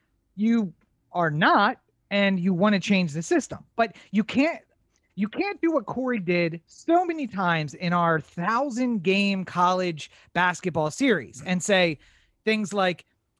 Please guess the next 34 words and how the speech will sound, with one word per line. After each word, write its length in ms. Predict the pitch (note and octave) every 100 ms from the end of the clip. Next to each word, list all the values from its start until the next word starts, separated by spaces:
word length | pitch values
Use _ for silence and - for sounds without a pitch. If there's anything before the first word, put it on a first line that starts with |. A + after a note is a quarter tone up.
| _
"You 160 | E3+ A#3+
only 340 | C#4+ D#4+ C#4
won 400 | G3 B3 D#4+ A3+
because 320 | G3 F#3 G#3+
we're 100 | G3
playing 320 | E3+ A3+ A#3 F#3+
to 60 |
twenty-one," 840 | E3+ A#3 G#3+ F3 A#3+ B3 F3+ F#3+ G#3 _ _ -
or 540 | G#3+ A3+ G#3+ G3+ F#3+ _ _ _ -
"Yeah, 160 | G3 F#3+
you 120 | F#3+ A3+
made 260 | D4 E4+
more 140 | D4+ B3+
baskets 520 | A3 C4 E4 C#4+ A3+
than 220 | G#3 F#3+
me, 280 | F#3 F#3+ A#3+
but, 300 | E3 G#3+ G#3+
I 100 | G#3+
mean, 180 | G#3+ G3+
I 180 | F#3 -
played 480 | - - C4 C4 D#3
better." 460 | E3 D#3 F3 A#3 A#3 _ _ -
That, 160 | D#4 -
that's 240 | D4+ -
not, 340 | A3+ E4+ F4 _ _ -
uh, 80 | B3+ F3 -
we're 120 | C4+
playing 480 | - D#4+ G#4 G4+ E4+
a 60 |
game, 440 | A#3 C4 E4+ A#3 F#3
and 120 | G#3
it 100 | G3+
has 320 | F#3 E4 D#4+
rules, 680 | A#3+ A#3 G#3+ F#3+ B3 -